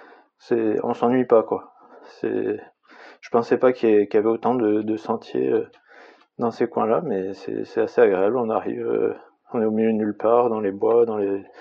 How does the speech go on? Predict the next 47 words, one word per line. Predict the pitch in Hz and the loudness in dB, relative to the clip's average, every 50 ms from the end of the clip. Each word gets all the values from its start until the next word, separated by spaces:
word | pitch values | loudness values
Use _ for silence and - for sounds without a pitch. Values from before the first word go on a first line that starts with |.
| - - - - - - | -20 -20 -20 -20 -20 -14
on | - 120 | -8 -6
monte, | 113 113 117 - | -4 -4 -2 -2
on | 120 107 | 0 0
descend, | 104 98 - - 107 113 123 | 0 0 0 -2 -2 -2 0
d'un | 113 104 | -2 -4
seul | - 113 104 | -4 -6 -8
coup | - - 110 | -6 -6 -4
on | 104 | -4
arrive | 104 95 98 98 104 | -4 -4 -4 -4 -6
dans | 101 98 95 95 | -6 -6 -6 -6
un | 98 98 104 101 | -6 -6 -4 -4
lotissement, | 104 101 95 - - - - 104 104 110 123 123 113 107 | -4 -4 -6 -8 -14 -12 -6 -2 -2 -2 -2 -2 -4 -6
on | 104 101 | -6 -6
repart | - - 107 104 - 107 101 98 - - - 120 | -2 -2 -2 0 2 0 0 0 -4 -8 -10 -10
dans | 113 110 110 104 | -8 -6 -4 -4
un | 110 104 | -4 -4
autre | 107 101 - | -4 -6 -10
chemin, | - - - 101 104 104 110 | -10 -12 -10 -8 -8 -10 -10
et | - | -10
cetera. | - - - - - - 143 - - - _ - - - - - - - - - - - _ _ _ _ _ _ _ _ _ _ _ _ _ _ - | -10 -8 -6 -6 -6 -6 -8 -12 -16 -20 _ -20 -20 -20 -20 -20 -20 -20 -20 -20 -20 -20 _ _ _ _ _ _ _ _ _ _ _ _ _ _ 2
Euh, | 123 127 127 127 127 123 | 4 6 8 8 6 4
cette | - 135 127 - | 2 -2 0 2
partie-là, | 135 131 - - - 143 143 147 | 2 2 2 0 2 6 8 8
euh, | 160 170 170 160 143 127 123 123 123 120 120 120 120 120 120 | 10 10 10 10 10 10 10 8 8 8 8 8 8 6 6
globalement | 120 123 127 120 123 123 123 135 143 165 | 4 4 4 6 8 8 8 6 4 2
ça | - - 139 | 2 2 4
va, | 127 127 147 185 | 6 6 6 4
mais | 190 180 143 123 123 120 117 - - - - | 4 4 2 2 2 2 0 -4 -8 -8 -2
j'ai | 127 123 120 | 2 4 4
l'impression | 117 120 117 - - 127 - - 143 | 6 4 4 2 0 -2 -2 -2 -2
quand | 143 131 123 | -2 0 0
même | 127 127 | 0 0
au | 123 | -2
bout | 120 117 117 | -2 -2 -4
d'une | 117 113 113 113 113 | -4 -2 0 2 4
heure, | 113 117 120 | 4 4 4
une | 131 120 | 2 2
heure | 110 107 | 2 2
et | 107 | 2
demie | 110 120 139 | 0 -2 -2
que | - | 0
ça | - 113 | 2 4
va | 107 | 4
être | 104 - - | 4 2 0
un | 110 107 | -2 -2
peu | - - 120 | 0 0 2
long. | 113 113 117 117 | 2 2 0 -4